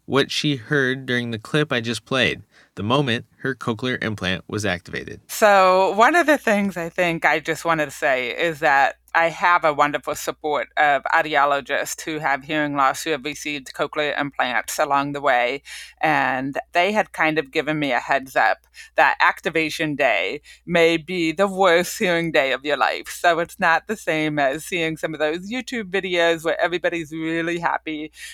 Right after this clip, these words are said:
Speaker 2: during those videos. But it was a long process and exhausting appointment. And that day I was so excited and I was so nervous at the same time because there was so many thoughts that were going through my head.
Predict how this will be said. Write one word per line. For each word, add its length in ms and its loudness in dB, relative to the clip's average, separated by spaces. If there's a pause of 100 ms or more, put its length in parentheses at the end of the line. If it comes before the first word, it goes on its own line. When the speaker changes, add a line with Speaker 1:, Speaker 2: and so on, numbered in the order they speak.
(160)
Speaker 2:
during 300 4
those 260 0
videos. 720 0 (320)
But 240 4 (360)
it 160 2
was 160 0
a 80 4
long 560 4
process 720 2
and 100 0
exhausting 720 0
appointment. 760 -6 (100)
And 440 2 (180)
that 260 4
day 240 6
I 80 8
was 160 -2
so 320 2
excited 580 0
and 100 0
I 80 2
was 140 -4
so 240 2
nervous 460 2
at 80 -10
the 80 -10
same 300 -4
time 380 0
because 280 -8
there 120 -4
was 140 -6
so 320 -2
many 240 -2
thoughts 420 2
that 160 0
were 120 -6
going 280 -2
through 180 -6
my 180 -2
head. 440 -2